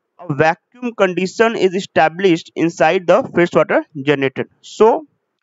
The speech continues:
what is happening that with the help of this brine ejector and air ejector, we are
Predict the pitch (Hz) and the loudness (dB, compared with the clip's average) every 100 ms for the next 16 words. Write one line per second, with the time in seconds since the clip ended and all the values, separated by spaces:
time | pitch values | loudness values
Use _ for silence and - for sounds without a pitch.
0 | _ 156 185 262 214 156 - 160 208 _ | _ -10 -8 -2 0 0 -2 -8 -8 _
1 | _ _ 165 185 185 - _ _ _ 160 | _ _ -4 0 0 -2 _ _ _ -6
2 | 175 190 202 175 240 - - 196 196 220 | -2 0 0 0 -2 -2 -2 -2 -2 -8
3 | _ _ - 156 165 190 220 196 202 _ | _ _ -10 -2 0 0 -4 -2 -2 _
4 | 202 196 - - 156 160 175 170 147 147 | -18 -18 -16 -14 -4 0 2 0 -2 -2
5 | - 143 190 _ _ _ 139 196 - 139 | 0 0 -2 _ _ _ -2 -2 0 2
6 | 170 | 2